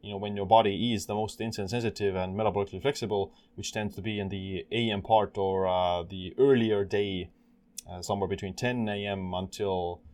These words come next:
twelve is where you have the highest insulin sensitivity, but, uh, also your physical performance tends to be better in the afternoon, like two to five P M.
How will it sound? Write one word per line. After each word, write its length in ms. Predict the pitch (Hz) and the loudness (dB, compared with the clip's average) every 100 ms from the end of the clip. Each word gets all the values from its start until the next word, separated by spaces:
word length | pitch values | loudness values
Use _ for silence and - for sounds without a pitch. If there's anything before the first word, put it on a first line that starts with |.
| _ _ _ - | _ _ _ -8
twelve 600 | - 127 131 113 101 95 | 2 8 8 8 4 0
is 140 | 104 98 | -8 -2
where 140 | 101 | 0
you 80 | 98 | 2
have 180 | 98 92 | 2 2
the 60 | |
highest 260 | 107 104 101 | 2 2 0
insulin 240 | 98 92 | -6 -6
sensitivity, 580 | 92 92 139 135 107 98 | -6 -2 -2 -2 -2 -2
but, 300 | 85 98 95 - | 0 -2 -2 -2
uh, 180 | 95 92 | 0 0
also 300 | - 117 107 | 0 0 0
your 320 | 101 98 95 - - | 2 2 0 -6 -4
physical 240 | 139 135 | -2 0
performance 720 | 107 107 120 110 101 - - _ _ _ _ | -2 0 0 0 -2 -6 -14 _ _ _ _
tends 200 | - 104 | -8 -8
to 80 | - | -6
be 160 | 101 104 | -6 -6
better 600 | 87 - 123 - 104 98 | -4 0 0 2 2 2
in 160 | 98 92 | -2 -2
the 100 | 87 | 4
afternoon, 580 | 131 - 101 92 87 | 4 2 -4 -4 -8
like 240 | 85 90 - | -10 -10 -8
two 160 | 110 | -6
to 60 | 95 | 0
five 260 | - 143 - | 2 2 2
P 160 | 117 | -2
M. 280 | 104 95 | 0 -2